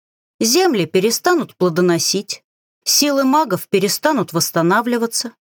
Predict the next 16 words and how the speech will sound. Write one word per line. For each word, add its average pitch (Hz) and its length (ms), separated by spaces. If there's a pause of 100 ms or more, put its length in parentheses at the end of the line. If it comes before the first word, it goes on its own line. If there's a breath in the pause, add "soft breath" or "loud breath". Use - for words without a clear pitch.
(140)
оборотни 214 600
всех - 320
мастей 233 600
утратят 226 480
способность 208 720
оборота, 170 640 (500)
эльфы 277 580
потеряют 233 580
связь 254 340
с - 120
растениями 185 800
и - 140
лесами. 156 640 (540)
Не 254 120
останется 311 600
ничего. 277 560